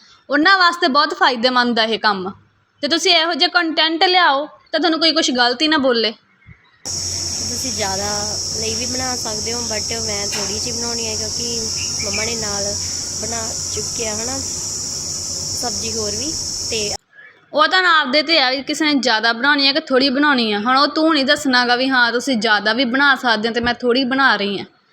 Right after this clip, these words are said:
Speaker 1: ਜਾਂ ਫਿਰ ਇਹ ਵੀ ਜ਼ਰੂਰੀ ਨਹੀਂ ਗਾ ਵੀ ਜਿੰਨੀਆਂ ਤੂੰ ਬਣਾਏਂਗੀ ਭਿੰਡੀਆਂ, ਓਨੀਆਂ ਹੀ ਅਸੀਂ ਗਿਣ ਕੇ ਭਿੰਡੀਆਂ ਬਣਾਵਾਂਗੇ।
Speaker 2: ਪਹਿਲਾਂ ਉਹਦੇ ਲਈ ਆਪਾਂ ਨੂੰ ਚਾਹੀਦੀਆਂ ਥੋੜ੍ਹੀਆਂ ਜਿਹੀਆਂ ਭਿੰਡੀਆਂ and ਗੰਢੇ ਚਾਹੀਦੇ ਆ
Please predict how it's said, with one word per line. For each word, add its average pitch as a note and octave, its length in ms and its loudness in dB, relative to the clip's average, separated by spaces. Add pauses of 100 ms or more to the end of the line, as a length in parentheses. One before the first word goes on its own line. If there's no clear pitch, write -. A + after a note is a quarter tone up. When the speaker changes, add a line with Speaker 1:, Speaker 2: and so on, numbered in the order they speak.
(300)
Speaker 1:
ਜਾਂ A#3+ 200 2
ਫਿਰ D#4 160 2
ਇਹ C#4+ 100 6
ਵੀ D#4 100 4
ਜ਼ਰੂਰੀ C4+ 440 4
ਨਹੀਂ C#4 160 2
ਗਾ D4 80 4
ਵੀ D4 80 0
ਜਿੰਨੀਆਂ C4 420 2
ਤੂੰ C#4 280 0
ਬਣਾਏਂਗੀ C#4 400 2
ਭਿੰਡੀਆਂ, B3 460 0
ਓਨੀਆਂ C4 380 2
ਹੀ D4 240 2
ਅਸੀਂ A#3+ 200 -2
ਗਿਣ A3 200 0
ਕੇ A3 120 -2
ਭਿੰਡੀਆਂ A3 400 0
ਬਣਾਵਾਂਗੇ। G3 540 -2 (360)
Speaker 2:
ਪਹਿਲਾਂ A#3 260 -6
ਉਹਦੇ A3+ 280 -6
ਲਈ B3 240 -4
ਆਪਾਂ G#3+ 320 -6
ਨੂੰ G#3+ 260 -6
ਚਾਹੀਦੀਆਂ G#3+ 440 -6
ਥੋੜ੍ਹੀਆਂ G#3+ 420 -8
ਜਿਹੀਆਂ A3+ 200 -8
ਭਿੰਡੀਆਂ G#3 560 -6 (640)
and G3+ 260 -4 (1120)
ਗੰਢੇ G3+ 300 -4
ਚਾਹੀਦੇ A#3 420 -6
ਆ A#3+ 80 -6